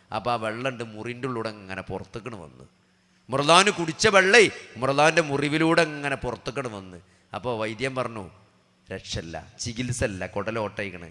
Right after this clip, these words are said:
മരണം ഉറപ്പാണ്" പറഞ്ഞു. മരണം ഉറപ്പാണ്, കുടല് മുറിഞ്ഞെടുക്കാണ്, തുന്നലൊന്നും ഇല്ലല്ലോ, മരണം ഉറപ്പാണെന്ന് പറഞ്ഞു. അങ്ങനെ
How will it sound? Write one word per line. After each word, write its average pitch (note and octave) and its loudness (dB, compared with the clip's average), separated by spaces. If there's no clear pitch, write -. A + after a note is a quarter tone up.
മരണം F#2 -10
ഉറപ്പാണ്" E2+ -16
പറഞ്ഞു. - -20
മരണം F3+ 6
ഉറപ്പാണ്, A3 6
കുടല് D#3 2
മുറിഞ്ഞെടുക്കാണ്, E3+ -2
തുന്നലൊന്നും D#3+ -4
ഇല്ലല്ലോ, A#2+ -2
മരണം A#2+ -2
ഉറപ്പാണെന്ന് G#2+ -6
പറഞ്ഞു. - -20
അങ്ങനെ A2+ -4